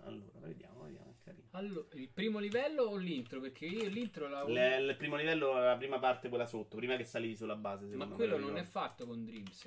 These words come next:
Speaker 2: però, eh. Perché mi sembra che è un filmato vecchio e se-, era stato rifatto.
Speaker 1: No, no, c'era una co-, l'avevano fatto anche con Dreams, non lo ricordo.
Speaker 2: Mm.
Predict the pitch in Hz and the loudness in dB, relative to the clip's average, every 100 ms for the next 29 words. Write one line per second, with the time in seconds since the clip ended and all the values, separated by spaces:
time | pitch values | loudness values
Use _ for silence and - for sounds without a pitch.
0 | 98 98 92 90 98 - - - 123 151 | -12 -12 -12 -14 -16 -16 -14 -12 -8 -6
1 | 156 165 139 127 135 - 170 208 170 165 | -6 -6 -6 -6 -8 -10 -6 -2 0 0
2 | 190 180 151 - 139 135 143 - 156 156 | -2 -4 -8 -6 -6 -4 -6 -4 -4 -4
3 | 135 147 147 - - 123 123 120 117 113 | -6 -6 -6 -8 -8 -6 -4 -4 -4 -8
4 | 113 110 _ _ 110 110 107 107 107 113 | -10 -16 _ _ -8 -8 -6 -6 -6 -6
5 | 127 113 113 120 120 120 120 117 - 104 | -6 -2 -2 -2 -4 -6 -6 -8 -8 -8
6 | 104 104 98 - 113 - 85 - - - | -8 -10 -12 -14 -14 -14 -16 -18 -20 -20
7 | _ _ _ - _ _ _ - _ _ | _ _ _ -20 _ _ _ -20 _ _
8 | _ - _ - 92 | _ -20 _ -20 -20